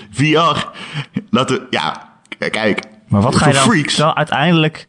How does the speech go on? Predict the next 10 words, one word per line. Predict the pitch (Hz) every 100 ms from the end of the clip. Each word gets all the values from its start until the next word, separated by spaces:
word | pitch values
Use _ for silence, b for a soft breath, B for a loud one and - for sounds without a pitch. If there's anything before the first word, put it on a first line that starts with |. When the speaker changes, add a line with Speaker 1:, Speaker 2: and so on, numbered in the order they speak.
| b
Speaker 2:
stel | - - 180
uiteindelijk | 165 - 147 170
je | 147
gaat | 143 139
met | 139
iemand | 127 123
anders | - 131 123
er | 120
vandoor. | 113 110 123 98 95 - _ _ _ _ _ _ -
Wat | 90 113 123 -